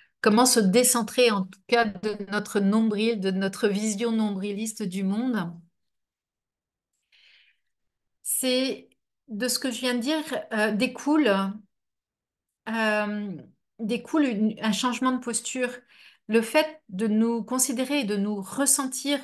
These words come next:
ontologique-, ontologiquement reliés à toutes les créatures, ça nous place radicalement dans une autre place. Ça, ça, ça nous change la perception sur notre place d'humain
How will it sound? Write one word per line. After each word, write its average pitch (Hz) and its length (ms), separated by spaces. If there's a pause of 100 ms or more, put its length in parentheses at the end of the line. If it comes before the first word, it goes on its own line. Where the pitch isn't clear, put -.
(120)
ontologique-, 233 800 (160)
ontologiquement 240 880
reliés 220 400
à 202 80
toutes - 300
les 233 100
créatures, 254 580 (760)
ça - 200
nous 220 220
place - 720
radicalement 254 680
dans 214 140
une 208 300
autre 254 300
place. 240 680
Ça, - 260
ça, 214 380
ça - 180
nous 214 140
change 285 360
la 226 140
perception 226 680 (260)
sur - 240
notre 208 680
place 247 320
d'humain 226 440